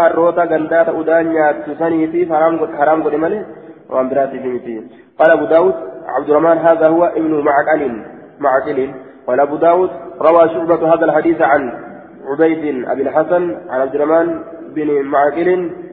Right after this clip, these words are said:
عن عبد الرحمن بن بشر عن ناس من مزينة أن سيد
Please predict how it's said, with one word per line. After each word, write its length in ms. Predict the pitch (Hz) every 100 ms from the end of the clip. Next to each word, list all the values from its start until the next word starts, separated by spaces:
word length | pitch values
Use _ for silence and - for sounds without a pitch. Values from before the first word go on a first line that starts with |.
| - -
عن 200 | 127 143
عبد 180 | 147 151
الرحمن 300 | 147 170 165
بن 220 | 160 156
بشر 500 | 165 160 165 156 143
عن 340 | 127 147 143
ناس 360 | 160 170 160 160
من 360 | 147 139 160
مزينة 480 | 156 151 165 160 151 151 160
أن 200 | 165 156
سيد 420 | 151 143 156 160